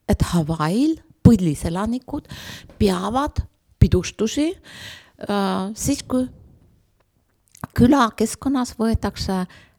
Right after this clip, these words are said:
noored inimesed, tembeldatakse, et saavad täiskasvanuks. See on võrdne nagu, noh, ütleme, meil niisugune, äh, nagu leeris käimisega.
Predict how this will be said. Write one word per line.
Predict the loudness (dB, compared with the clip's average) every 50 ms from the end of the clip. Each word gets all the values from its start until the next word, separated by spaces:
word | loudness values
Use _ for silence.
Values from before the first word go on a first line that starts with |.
| _ _ _ -4
noored | 0 2 4 4 4 4 4 2
inimesed, | 2 2 2 2 0 -2 -2 -2 -4 -4 -6 -8 -10 -10 -12 -4
tembeldatakse, | 0 0 2 2 2 0 -2 -4 -8 -10 -10 -8 -8 -10 -10
et | -10 -10 -10
saavad | -10 -8 -8 -8 -8 -8
täiskasvanuks. | -8 -8 -8 -10 -12 -14 -14 -14 -16 -18 -18 _ _ -20 -20 -20 -20 -20 _ _ _ _ _ _ _ _ _ -20 -20 -20 -18 -20 -16 -12
See | -8 -2 0 2
on | 2 2 2 0 0 4
võrdne | 6 6 6 8 6 6 4 2 2 0 0
nagu, | 0 -2 -4 -4 -4 -2 0
noh, | 2 2 2 0
ütleme, | 0 -2 -2 0 0 0
meil | 2 2 2 4 4 4 4 4
niisugune, | 2 0 -2 -2 -4 -4 -4 -2 -4 -2 0 -2
äh, | -2 -4 -6 -10 -12 -14 -14 -10 -2 0 2 4 4 4 2
nagu | 2 0 0 2 2
leeris | 4 4 4 2 2 0 -4 -6
käimisega. | -6 -6 -4 -4 -6 -8 -10 -12 -16 -18 -20 _ -20 -20 -20